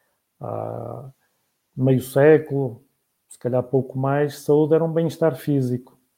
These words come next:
Pronto, estávamos bem, não tínhamos nenhuma doença, tínhamos saúde. Só que isso hoje está muito longe de chegar. Nós podemos ter, estar muito bem fisicamente, fisicamente,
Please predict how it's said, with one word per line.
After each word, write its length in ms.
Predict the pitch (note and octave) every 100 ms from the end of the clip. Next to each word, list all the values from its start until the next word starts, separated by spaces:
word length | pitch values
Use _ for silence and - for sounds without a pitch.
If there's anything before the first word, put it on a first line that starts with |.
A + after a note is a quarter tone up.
| _ _ _ _
Pronto, 200 | C#3+ D3
estávamos 420 | - A#2 A#2 B2
bem, 260 | B2+ D#3 G3+
não 140 | F#3+
tínhamos 320 | C3+ A#2+ B2+ C3
nenhuma 240 | C#3 C3+
doença, 400 | C3+ C#3 D3+ D3+
tínhamos 420 | - D3+ D3 C3+
saúde. 400 | D3+ D#3 C#3+ C3+ - _ _ _ _ _ _ _ _
Só 200 | - C3
que 120 | B2+
isso 200 | - C3
hoje 140 | B2+
está 220 | A#2+ B2+
muito 340 | B2 C3+ C3 C3+
longe 380 | B2+ B2+ B2 A2
de 100 | -
chegar. 500 | - A#2 A2 G2+ - _ _ _ _ -
Nós 160 | A#2+
podemos 400 | - B2+ C3 B2+
ter, 300 | - C3+ B2+
estar 360 | E3+ - A#2+ A2
muito 340 | A#2+ D#3 C#3+
bem 160 | C3+ C3
fisicamente, 840 | B2+ B2 A2+ - G#2+ A2+ C3+ C#3+
fisicamente, 880 | - - B2+ A#2 - G#2+ A2+ B2 B2+